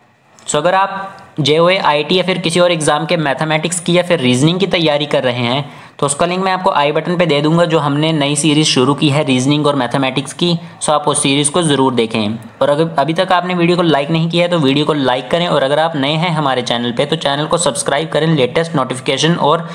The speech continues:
study material के लिए। So, देखते हैं question number फ़ोर्टी सिक्स। So, यहाँ पे आ जाता है आपका question number फ़ोर्टी सिक्स। So, फ़ोर्टी सिक्स question number में पूछा गया है, जो compiler is a।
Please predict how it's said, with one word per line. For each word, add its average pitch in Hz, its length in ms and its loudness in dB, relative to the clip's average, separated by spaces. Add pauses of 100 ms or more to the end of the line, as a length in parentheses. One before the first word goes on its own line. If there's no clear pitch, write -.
(220)
study 165 260 -2
material 143 380 -2
के 117 120 0
लिए। 110 320 -2 (440)
So, - 40 -2
देखते 160 300 0
हैं 208 120 -2
question 185 240 -2
number 190 180 0
फ़ोर्टी 156 280 0
सिक्स। 190 320 -6 (1800)
So, - 120 -4
यहाँ 151 240 0
पे 208 100 0
आ 196 120 2
जाता 185 280 0
है 180 80 0
आपका 180 240 0
question 156 300 0
number 165 180 0
फ़ोर्टी 151 320 0
सिक्स। 170 360 -4 (640)
So, 147 100 0
फ़ोर्टी 160 280 0
सिक्स 226 200 0
question 202 240 0
number 196 200 0
में 196 120 -2
पूछा 185 260 0
गया 185 180 0
है, 180 100 -2
जो 196 80 -2
compiler 165 680 0 (160)
is 139 120 -4
a। 131 180 2